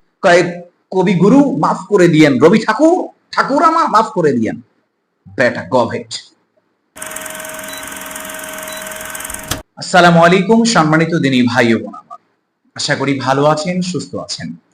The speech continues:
সম্মানিত দিনী ভাই ও বোন আমার, শুরুতেই আপনাকে একটা ব্যক্তিগত প্রশ্ন করতে চাই। আপনি কি কোনো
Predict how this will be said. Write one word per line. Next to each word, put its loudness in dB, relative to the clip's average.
সম্মানিত -2
দিনী -6
ভাই -10
ও -14
বোন -20
আমার, -20
শুরুতেই 4
আপনাকে 2
একটা -2
ব্যক্তিগত 0
প্রশ্ন -4
করতে -10
চাই। -10
আপনি -2
কি 0
কোনো 2